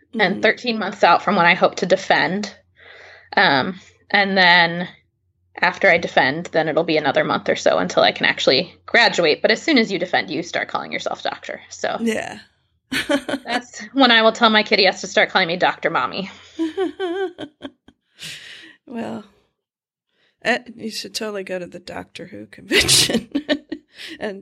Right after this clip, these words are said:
Speaker 2: uh,
Speaker 1: <laughs> Be like,
Speaker 2: that
Speaker 1: "I'm the doctor." And people be like, "Which doctor?" And I'll be like, "The doctor."
Speaker 2: I am the doctor. <laughs> Yeah.
Speaker 1: It's
Speaker 2: Uh,
Speaker 1: me.
Speaker 2: uh, yeah, I have, um,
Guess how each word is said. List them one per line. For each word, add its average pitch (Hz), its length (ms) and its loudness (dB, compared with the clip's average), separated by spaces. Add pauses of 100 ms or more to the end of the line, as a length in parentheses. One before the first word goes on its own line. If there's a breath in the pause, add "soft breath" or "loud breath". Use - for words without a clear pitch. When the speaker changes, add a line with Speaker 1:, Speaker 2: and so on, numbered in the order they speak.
Speaker 2:
uh, 262 460 4
Speaker 1:
<laughs> 392 500 -6
Be 208 300 0
like, 226 160 4
Speaker 2:
that - 100 -4
Speaker 1:
"I'm 302 220 4
the 220 80 4
doctor." 196 360 2
And 196 140 4
people 262 180 0
be 294 100 2
like, 269 260 2
"Which 311 320 -2
doctor?" 202 240 2
And 180 60 2
I'll 185 60 2
be 185 80 2
like, 196 160 4 (140)
"The 214 120 6
doctor." 240 720 2 (120)
Speaker 2:
I 208 80 -10
am 220 380 -8
the 254 240 -4
doctor. 269 800 0
<laughs> - 20 -10
Yeah. - 680 -6 (600 loud breath)
Speaker 1:
It's - 0 -
Speaker 2:
Uh, 202 560 4
Speaker 1:
me. - 360 -6 (160)
Speaker 2:
uh, 110 100 -6 (180)
yeah, 190 400 6
I 220 180 6
have, 214 440 2
um, 196 540 0